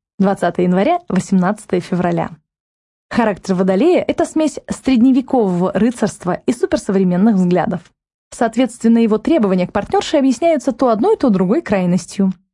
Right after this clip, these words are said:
Несмотря на его любовь к сюрпризам, представление этого мужчины о женщине связано не с утонченной чувственностью, а скорее со стереотипным образом девушки и будущей матери.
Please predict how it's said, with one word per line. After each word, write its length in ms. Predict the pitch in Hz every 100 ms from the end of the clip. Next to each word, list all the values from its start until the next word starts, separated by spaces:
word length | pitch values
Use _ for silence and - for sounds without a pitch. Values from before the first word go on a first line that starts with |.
| _
Несмотря 420 | 214 220 208 202
на 100 | 196
его 160 | 196 202
любовь 280 | 214 196 -
к 60 |
сюрпризам, 640 | - 175 214 330 254 165 - _ -
представление 640 | 180 - 202 196 190 185
этого 240 | 190 190
мужчины 380 | 190 196 - 196
о 80 | 190
женщине 520 | 202 392 - 349 349
связано 500 | 330 - 359 330 330
не 180 | 302 339
с 100 | -
утонченной 640 | 247 240 220 - 208 190
чувственностью, 720 | 180 170 156 - 254 370 - 392
а 60 | 240
скорее 320 | - 233 311
со 120 | 320
стереотипным 720 | 226 - 196 165 165 220 - 339
образом 420 | 190 175 190 269
девушки 440 | 214 170 165 - 220
и 40 |
будущей 400 | 170 160 170 -
матери. 500 | 196 - - - -